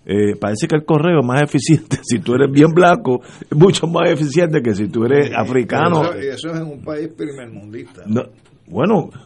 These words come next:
Speaker 1: con visos de segunda, <laughs>
Speaker 2: Sí.
Speaker 1: porque eso, eso es sencillamente una,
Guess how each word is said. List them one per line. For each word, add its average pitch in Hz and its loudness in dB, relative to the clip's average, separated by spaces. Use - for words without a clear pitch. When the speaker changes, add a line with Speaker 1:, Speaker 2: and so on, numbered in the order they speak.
Speaker 1:
con 117 4
visos 151 4
de 175 4
segunda, 135 2
<laughs> - -20
Speaker 2:
Sí. - -4
Speaker 1:
porque 123 -2
eso, 127 2
eso 117 0
es 185 2
sencillamente 120 -4
una, 180 -2